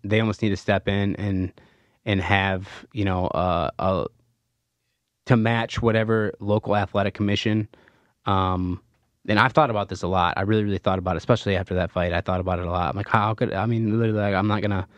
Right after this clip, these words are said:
sit here and complain about what happened. What, how, what could we actually do to change it?" And I think the U F C needs to have, like, a handful of their own appointed judges to kinda go against.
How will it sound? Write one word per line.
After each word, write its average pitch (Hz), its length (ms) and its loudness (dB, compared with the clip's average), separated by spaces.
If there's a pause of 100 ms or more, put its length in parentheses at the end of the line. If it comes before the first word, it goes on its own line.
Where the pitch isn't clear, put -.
(180)
sit - 160 0
here 107 60 2
and 101 60 0
complain 101 240 0
about 95 180 0
what 98 100 0
happened. 95 300 0
What, - 120 -2
how, 104 140 2
what 113 460 2
could 110 140 -4
we 110 160 2
actually 101 280 -2
do 101 120 0
to 95 100 -4
change 104 300 0
it?" 87 160 -4 (480)
And 104 120 2
I 104 40 0
think 143 200 2
the 113 80 2
U 113 160 4
F 107 100 -2
C 110 200 0
needs 101 300 -2
to 98 200 2
have, 95 240 0
like, 92 320 -2 (360)
a 101 60 0
handful 107 340 2
of 95 100 -2
their 101 120 2
own 98 140 0
appointed 104 420 0
judges 107 440 0
to - 100 -20
kinda 95 260 -2
go 98 200 0
against. 98 520 -4